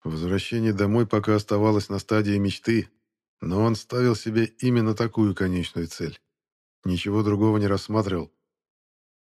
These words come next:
"Тебе в будущем понадобится эта информация.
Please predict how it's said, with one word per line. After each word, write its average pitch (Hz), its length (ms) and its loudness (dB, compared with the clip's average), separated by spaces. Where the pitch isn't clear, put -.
"Тебе 95 320 2
в 92 100 2
будущем 110 460 4
понадобится 104 580 4
эта 92 140 0
информация. 90 680 -2